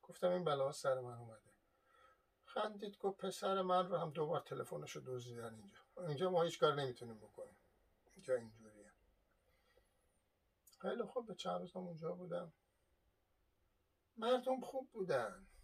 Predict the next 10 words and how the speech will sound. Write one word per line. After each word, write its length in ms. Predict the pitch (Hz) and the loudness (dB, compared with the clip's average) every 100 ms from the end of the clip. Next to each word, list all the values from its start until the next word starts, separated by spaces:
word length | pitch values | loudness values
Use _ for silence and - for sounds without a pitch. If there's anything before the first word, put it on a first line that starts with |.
| - - - - 175 | -20 -20 -20 -20 -6
با 120 | 170 | -4
هیچ 180 | 214 - | -4 -4
کس 220 | 185 - | -6 -4
مشکلی 400 | 156 - 170 170 | -6 -4 -4 0
نداشتم، 480 | 165 151 - 151 165 | 0 -2 -4 -4 0
ولی 320 | 175 175 - | 0 -2 -10
فقیر 420 | - 175 170 202 | 4 10 12 12
خیلی 320 | - 180 156 131 | 8 2 2 -2
زیاد 320 | 147 127 - | -8 -12 -14
بود. 160 | _ | _